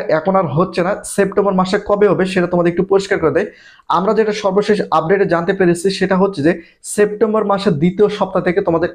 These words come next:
এইচএসসি চব্বিশ পরীক্ষা শুরু হওয়ার সম্ভাবনা রয়েছে, এটা আমরা সর্বশেষ আপডেটটা পেয়েছি। তো এ হচ্ছে তোমাদের এইচএসসি চব্বিশ পরীক্ষার সর্বশেষ আপডেট। এই বিষয়ে যদি শিক্ষা মন্ত্রণালয় থেকে আবার নতুন কোনো তথ্য দিয়ে থাকে সেটা কিন্তু আমরা তোমাদেরকে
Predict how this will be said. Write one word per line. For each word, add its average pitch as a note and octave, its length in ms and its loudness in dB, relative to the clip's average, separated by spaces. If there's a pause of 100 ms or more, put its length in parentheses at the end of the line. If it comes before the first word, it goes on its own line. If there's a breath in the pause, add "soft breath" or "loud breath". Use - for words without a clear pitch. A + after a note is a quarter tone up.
এইচএসসি E3 400 -2
চব্বিশ D3+ 300 0
পরীক্ষা D3+ 260 0 (420 loud breath)
শুরু F#3 180 2
হওয়ার F3+ 220 2
সম্ভাবনা D#3 360 0
রয়েছে, F#3+ 300 0 (400 loud breath)
এটা G3 200 4
আমরা F#3+ 200 -4
সর্বশেষ F#3 320 0 (180)
আপডেটটা E3 360 0
পেয়েছি। G3+ 300 2 (400 loud breath)
তো F3+ 40 0 (220)
এ A#3 40 6 (100)
হচ্ছে A#3 260 2
তোমাদের G#3+ 200 2 (120)
এইচএসসি F#3+ 320 0 (100)
চব্বিশ F#3 300 0
পরীক্ষার F3+ 320 -2
সর্বশেষ F#3 380 0 (180)
আপডেট। D#3+ 260 0 (260 soft breath)
এই A3 140 4
বিষয়ে A3 260 2
যদি A3 140 2 (100)
শিক্ষা G#3+ 300 0 (100)
মন্ত্রণালয় G3+ 600 2
থেকে G#3 120 0 (160)
আবার F#3+ 160 4 (120)
নতুন G3 240 0
কোনো G#3 200 4
তথ্য G3 140 0 (100)
দিয়ে F#3+ 160 0
থাকে E3+ 220 0
সেটা F#3+ 200 -2
কিন্তু F3+ 180 2
আমরা E3+ 180 0
তোমাদেরকে E3+ 300 0